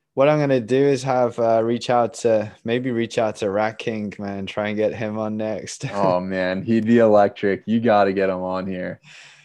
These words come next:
Speaker 1: And just kind of get a piece of everyone and try and get everyone to tell their stories and, and put this, and yeah, that'd be fun.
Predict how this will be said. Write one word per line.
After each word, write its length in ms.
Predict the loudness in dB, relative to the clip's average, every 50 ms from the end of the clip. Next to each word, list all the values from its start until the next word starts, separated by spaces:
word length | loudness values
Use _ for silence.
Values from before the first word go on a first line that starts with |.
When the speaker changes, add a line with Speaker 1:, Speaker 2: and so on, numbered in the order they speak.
| _ _ _ _ _ _ _ -12
Speaker 1:
And 100 | -10 -6
just 220 | -6 -6 -6 -4 0
kind 200 | 0 2 2 2
of 160 | 0 0 0
get 180 | 2 2 4
a 60 | 2 2
piece 520 | 0 -2 -2 0 0 -2 -2 -4 -6 -2
of 320 | 0 0 0 0 -2 -8 -8 -2
everyone 580 | 0 0 2 2 2 0 2 2 0 0 -2 -4
and 120 | -4 -4
try 200 | -4 -2 -2 -2
and 80 | -2 0
get 200 | -2 -2 -2 -2
everyone 380 | -4 -4 -4 -4 -4 -4 -6
to 120 | -8 -12 -10
tell 240 | -6 -4 -2 -2
their 140 | -2 -2 -4
stories 640 | -4 -6 -4 -2 0 0 0 0 0 -2 -4 -4 -6
and, 240 | -8 -8 -8 -10 -12 -14 -12
and 220 | -10 -10 -10 -8
put 240 | -6 -6 -6 -6 -6
this, 320 | -12 -12 -12 -12 -18 -20 _ _ _ _ -20 -20 _ _ _ -14
and 240 | -12 -10 -10 -12 -12 -12
yeah, 300 | -8 -4 -2 0 0 0
that'd 240 | 0 -2 -2 -4 -6
be 140 | -8 -10 -12
fun. 420 | -10 -12 -14 -12 -12 -14 -16 -18